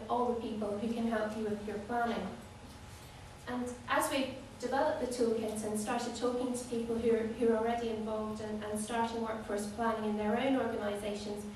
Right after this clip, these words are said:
we've heard lots of really creative ideas about how you can pull people together.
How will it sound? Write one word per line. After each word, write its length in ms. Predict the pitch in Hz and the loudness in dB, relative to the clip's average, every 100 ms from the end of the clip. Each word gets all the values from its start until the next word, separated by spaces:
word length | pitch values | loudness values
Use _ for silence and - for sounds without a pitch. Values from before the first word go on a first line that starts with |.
| - - | -10 -4
we've 140 | 233 | 0
heard 200 | 254 240 | 2 4
lots 240 | 294 302 - | 6 4 2
of 80 | 262 | -2
really 220 | 269 262 - | -2 -2 -2
creative 500 | 247 226 226 233 220 | 0 2 2 0 0
ideas 520 | 208 202 220 208 208 - - | 0 0 0 0 -2 -6 -8
about 220 | 220 214 214 | -4 0 0
how 220 | 220 214 | 0 -2
you 200 | 214 226 | -2 -4
can 240 | 226 214 214 | -4 -4 -2
pull 200 | 226 226 | 0 0
people 340 | 226 208 220 | -2 -4 -4
together. 420 | 214 - 214 208 | -4 -4 -2 -2